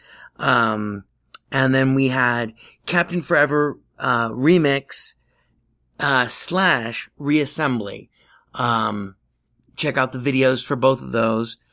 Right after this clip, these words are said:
uh, if those sound like your type of games. And, uh, blah. But my, my take between the two is definitely Reassembly. And I wanna, once again,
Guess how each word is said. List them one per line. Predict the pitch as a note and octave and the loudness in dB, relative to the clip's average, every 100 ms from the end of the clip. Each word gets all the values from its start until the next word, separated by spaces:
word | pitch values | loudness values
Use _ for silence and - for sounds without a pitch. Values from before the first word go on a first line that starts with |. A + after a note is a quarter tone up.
| _ _ _ - | _ _ _ -4
uh, | A#2+ G#2+ G#2 | -2 0 -2
if | |
those | C3+ A#2+ | 0 0
sound | - B2 A#2 | 0 0 0
like | A2+ - - _ _ - | -2 -4 -16 _ _ -8
your | A#2+ | -4
type | A#2+ A#2 | -2 -2
of | A2+ | 0
games. | A2+ A#2 D3+ - - _ _ - - | 0 0 -2 -6 -16 _ _ -16 -6
And, | B2 A2 G#2 G2 | -2 -2 -4 -6
uh, | G2 G2 F#2 - _ _ _ _ _ _ _ _ _ _ _ _ - | -4 -6 -8 -14 _ _ _ _ _ _ _ _ _ _ _ _ -12
blah. | - C3 A2+ - | 0 2 2 0
But | C3 C3+ | -2 0
my, | C3 C3 A2+ | 2 2 0
my | B2+ B2 A#2+ A2+ | -2 -2 -2 -4
take | - B2 G#2+ - _ - | -4 -4 -4 -8 _ -14
between | - - C3 A2+ | -10 -4 -2 0
the | G#2+ | -2
two | A#2+ A2 G#2 - | 0 0 0 -4
is | A#2+ - | -4 -4
definitely | - A#2+ B2+ B2 G2+ G2 - - | -2 -2 -2 -4 -4 -8 -12 -4
Reassembly. | B2+ A2 - G#2+ G2+ G2+ | 0 0 0 -4 -4 -4
And | C#3 | -2
I | C#3 | 0
wanna, | C3+ C3 A#2 - | 0 0 -2 -10
once | - C3 A#2 | -6 -4 -2
again, | B2 A2+ G#2+ | 0 0 -2